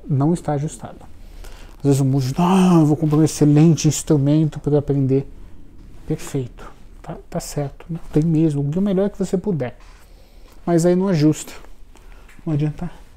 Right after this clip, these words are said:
absolutamente nada um excelente instrumento sem ajuste. Ele precisa estar ajustado, aí ele tem, é, eficácia, aí ele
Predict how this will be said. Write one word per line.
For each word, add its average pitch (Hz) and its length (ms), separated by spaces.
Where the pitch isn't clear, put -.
absolutamente 196 1200
nada 135 600
um 135 100
excelente 135 600
instrumento 135 680
sem 117 460
ajuste. - 720
Ele 120 120
precisa 123 260
estar 147 260
ajustado, 139 600
aí 139 260
ele 135 160
tem, 123 400
é, 135 420
eficácia, - 720
aí 156 180
ele 147 240